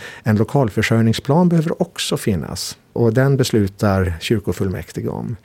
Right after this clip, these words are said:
Det handlar ju om hur man förvaltar och, eh, de lokaler man har, de fastigheter man har som är till för gudstjänst, undervisning, diakoni och mission.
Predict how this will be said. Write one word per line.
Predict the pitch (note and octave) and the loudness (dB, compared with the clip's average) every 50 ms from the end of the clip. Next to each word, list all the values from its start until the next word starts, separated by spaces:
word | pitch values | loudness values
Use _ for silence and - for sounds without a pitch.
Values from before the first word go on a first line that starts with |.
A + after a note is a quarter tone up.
| - - - - - _ _ | -20 -20 -20 -20 -20 _ _
Det | - F#2+ F#2+ | -4 0 2
handlar | G2+ D3 D#3+ D3 D3 | 2 4 4 4 4
ju | C#3 C3+ | 4 4
om | C3 C3 B2+ B2+ A#2+ | 4 4 2 2 2
hur | C3+ C3+ | 2 2
man | B2+ B2+ A#2+ A#2+ | 2 2 0 0
förvaltar | A2 - C#3 C3 A2+ G#2 G#2 G#2 G2+ - - A#2+ A#2 A#2+ A#2+ | 2 2 2 2 4 2 0 -2 -2 -2 -2 0 2 2 4
och, | A#2 A#2 A#2+ A#2 - - - - | 4 4 4 2 0 0 -2 -2
eh, | G#1 G#1 - - - - | -2 -2 -2 -2 -2 -2
de | - B2+ B2 B2 | 0 0 2 2
lokaler | B2+ C3+ - A#2+ G2+ F2+ F2+ G2 | 2 2 2 0 0 2 0 2
man | G#2 A2 A2 A2 | 2 2 2 2
har, | G2+ F#2+ F#2+ G2 G#2+ | 2 2 2 0 0
de | G#2+ G2 G2 | 0 0 0
fastigheter | - A2+ G#2 - - G2 F#2+ F#2+ - - | 0 -2 -2 -2 -2 -2 -4 -2 -2 -4
man | F#2+ G2+ G2+ | -4 -2 -2
har | F#2 F2+ F2+ F2+ F#2+ - - - _ _ _ | -2 -2 -2 -4 -4 -6 -10 -14 _ _ _
som | - - - - - A2+ F#2 F2+ F2+ | -12 -10 -8 -4 -2 0 2 2 2
är | E2+ | 0
till | - - G2+ A#2+ C3+ B2 | 2 2 2 4 2 2
för | - B2 | -2 0
gudstjänst, | G2+ A2+ G#2 - - F2 E2 E2+ - - | 0 0 0 0 -2 -2 -4 -4 -4 -2
undervisning, | G#2 F#2 F2 F2+ F#2 F2+ - - B2 A2+ F#2+ | -2 -2 -2 -4 -6 -8 -8 -8 -6 -6 -4
diakoni | G2 G2+ G2 - - - G2 F2+ - G#2+ C3 | -4 -4 -6 -6 -6 -6 -6 -6 -6 -8 -10
och | G#2 F#2 - _ _ - | -10 -12 -16 _ _ -6
mission. | - G2+ - - - - - G2+ G#2+ | -6 -6 -6 -6 -12 -12 -12 -14 -14